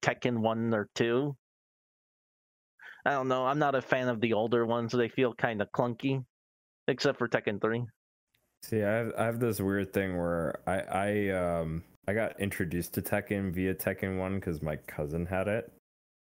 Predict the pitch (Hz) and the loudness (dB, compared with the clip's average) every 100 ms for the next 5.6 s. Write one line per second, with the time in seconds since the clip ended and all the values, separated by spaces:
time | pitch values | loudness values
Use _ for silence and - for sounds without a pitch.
0 | - 82 80 78 76 76 76 76 _ _ | -4 -2 0 0 -2 -2 -4 -8 _ _
1 | _ _ - - 92 95 - 95 107 85 | _ _ -8 -2 0 0 -2 -2 -2 -2
2 | - - 92 101 101 - - - - _ | -2 0 0 0 -2 -2 -4 -6 -8 _
3 | _ - 98 90 95 98 101 92 - - | _ -6 0 2 2 2 0 0 -4 -2
4 | 87 87 - 87 90 104 107 110 107 104 | -2 -2 -4 -2 0 0 0 0 0 0
5 | - 104 107 110 104 104 | 0 -2 0 -2 0 0